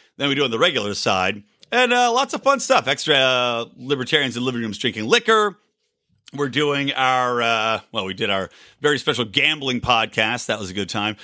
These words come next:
So we do a lot of extra content, a lot of, a lot of bonus, uh, interview tidbits, before and afters on the show. So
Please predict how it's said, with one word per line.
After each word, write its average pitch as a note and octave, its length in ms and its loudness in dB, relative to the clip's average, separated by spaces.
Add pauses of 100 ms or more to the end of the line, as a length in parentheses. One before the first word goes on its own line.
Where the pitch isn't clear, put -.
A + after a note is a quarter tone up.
So - 140 -4
we D#4 80 0
do D#4+ 100 2
a B3+ 40 2
lot A3 180 2
of F3+ 80 -2
extra D#3+ 200 -4
content, C#3 480 0
a - 40 -14
lot D#3 160 2
of, C#3+ 60 -4
a B2+ 200 -10
lot D#3+ 120 2
of C3+ 80 -6
bonus, C#3+ 380 -2
uh, B2+ 200 2
interview C#3 320 0
tidbits, C3 520 -2
before D3+ 400 -4
and C3 80 0
afters C3 340 -4
on B2+ 80 0
the A2+ 80 -4
show. B2 400 0 (280)
So A3+ 280 0